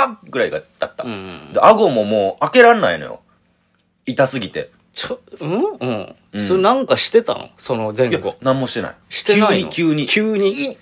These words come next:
Speaker 1: た！」ってなって。
Speaker 2: パソコン打ってたら？
Speaker 1: で、周り集まってくるのよ。
Speaker 2: 怖っ。それ怖いわ。
Speaker 1: 「大丈夫？」っつって、
Speaker 2: うん。
Speaker 1: 「お前」みたいな。
Speaker 2: 「何こいつ」ってなるわ。
Speaker 1: 「いやいや、痛いんです。痛いんです」って言ったら、
Speaker 2: うん。
Speaker 1: 「あれ？お前それ、親知らずじゃない？」ってなって。
Speaker 2: うん。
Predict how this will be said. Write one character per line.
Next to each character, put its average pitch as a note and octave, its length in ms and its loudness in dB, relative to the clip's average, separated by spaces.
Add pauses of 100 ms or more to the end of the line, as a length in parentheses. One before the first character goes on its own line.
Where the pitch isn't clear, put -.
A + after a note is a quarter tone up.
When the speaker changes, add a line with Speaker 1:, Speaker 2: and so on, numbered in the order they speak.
(140)
Speaker 1:
た！」 G3+ 260 2
っ - 40 -20
て C3 80 -8
な F2 80 -4
っ - 20 -4
て。 - 40 -4
Speaker 2:
パ - 40 -4
ソ - 120 -4
コ A2+ 60 0
ン C#3+ 100 4
打 C3+ 40 2
っ B2+ 40 -8
て A2 140 -4
た F2+ 100 -8
ら？ A2 220 -8 (520)
Speaker 1:
で、 A#2 340 -4 (680)
周 G#2+ 280 0
り G2+ 60 0
集 - 60 -10
ま A#2 60 0
っ A#2 40 -2
て B2+ 80 0
く E3+ 60 0
る G3 100 2
の D2 60 -8
よ。 C#2 60 -10
Speaker 2:
怖 - 20 -16
っ。 - 80 -16
そ - 160 -10
れ D#3 80 -8
怖 E3 280 0
い F3+ 40 4
わ。 - 80 2
Speaker 1:
「大 - 120 2
丈 A3+ 120 2
夫？」 D#3 200 -6
っ D#2 40 -14
つ - 140 -14
っ G2 60 -12
て、 A2+ 80 -10
Speaker 2:
う - 80 -12
ん。 - 40 -18
Speaker 1:
「お D2+ 40 -16
前」 C#2 320 -8
み C3+ 80 -20
た - 80 -20
い - 100 -20
な。 - 80 -20 (140)
Speaker 2:
「何 D#3 180 -8
こ A#2 140 -4
い A2 60 -8
つ」 A2 140 -14
っ - 20 -16
て - 100 -14
な F#2+ 140 -10
る F2 100 -14
わ。 - 120 -16
Speaker 1:
「い - 20 -14
や - 120 -10
い - 80 -18
や、 - 300 -12
痛 - 180 4
い F#3 160 -8
ん - 20 -16
で D#3 100 2
す。 - 140 -2 (280)
痛 D#3+ 220 4
い E3 60 0
ん D#3+ 60 -8
で D#3+ 100 -4
す」 - 180 -8
っ B2+ 40 -4
て - 100 -6
言 - 80 -14
っ G2+ 40 -10
た A#2+ 60 4
ら、 A#2 160 6
Speaker 2:
う E2 40 -2
ん。 - 40 -8 (560)
Speaker 1:
「あ - 60 -8
れ？ - 80 -12 (240)
お - 40 -16
前 - 80 -14
そ F2 120 -10
れ、 D2+ 100 -12 (160)
親 B2+ 220 -4
知 - 160 -6
ら G3+ 120 2
ず - 80 -12
じ - 80 -10
ゃ - 60 -10
な - 140 -18
い？」 - 40 -20
っ - 40 -20
て - 120 -20
な - 60 -20
っ - 40 -20
て。 - 200 -20 (460)
Speaker 2:
う B2 60 -8
ん。 G2 260 -14